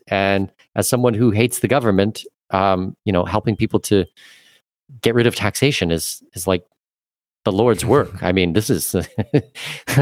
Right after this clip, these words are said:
Speaker 1: there's nothing better in the world. So of course I'm gonna study and, and learn about these things and help people with it. And then I get to go out to dinner and meet all these other cool people who are my clients and learn about their lives and,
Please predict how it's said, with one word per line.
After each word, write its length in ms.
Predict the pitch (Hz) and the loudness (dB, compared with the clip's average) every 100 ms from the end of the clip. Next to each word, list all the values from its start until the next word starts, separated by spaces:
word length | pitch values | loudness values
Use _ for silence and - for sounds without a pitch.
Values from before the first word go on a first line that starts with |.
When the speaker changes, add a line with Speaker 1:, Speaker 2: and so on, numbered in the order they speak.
| 131 - | 2 0
Speaker 1:
there's 140 | 127 | 0
nothing 260 | 143 139 113 | 2 0 0
better 300 | 123 117 113 | 0 2 0
in 200 | - 120 | 0 0
the 80 | 98 | 4
world. 240 | 170 117 | 4 2
So 100 | - | 0
of 100 | 107 | 2
course 200 | 196 196 | 2 2
I'm 80 | 107 | 2
gonna 120 | 98 | 2
study 340 | - 101 92 90 | 0 0 0 0
and, 100 | 78 - - | -2 -10 -4
and 160 | 104 98 | 0 2
learn 160 | 107 104 | 2 2
about 220 | 98 - | 0 0
these 180 | 98 - | -2 0
things 280 | 92 85 | 0 0
and 300 | 95 98 92 | -4 -4 -4
help 240 | 80 95 - | -2 -4 -4
people 280 | 90 85 82 | -6 -2 -2
with 180 | 80 | -2
it. 140 | 82 - - - - | -4 -6 -14 -20 -4
And 80 | 113 | 0
then 80 | 120 | 0
I 60 | 117 | 0
get 140 | 123 | 0
to 60 | 104 | 2
go 120 | 120 | 2
out 140 | 117 - | 2 -2
to 100 | 104 | 0
dinner 380 | 120 135 143 | 2 4 4
and 180 | 131 104 | 4 2
meet 160 | 107 120 | 2 4
all 140 | 117 | 4
these 180 | 113 104 | 4 2
other 200 | 110 110 | 2 0
cool 260 | - 123 117 | 2 2 4
people 360 | 127 127 131 | 2 2 2
who 100 | 110 | 4
are 100 | 101 | 2
my 140 | 92 90 | 2 -2
clients 500 | - 127 131 127 107 | 0 2 2 0 -2
and 100 | 90 | 0
learn 160 | 104 | 0
about 220 | 92 92 | 0 -2
their 140 | - 87 | 0 0
lives 500 | 95 123 131 123 - | 2 2 2 0 -2
and, 140 | 80 | -8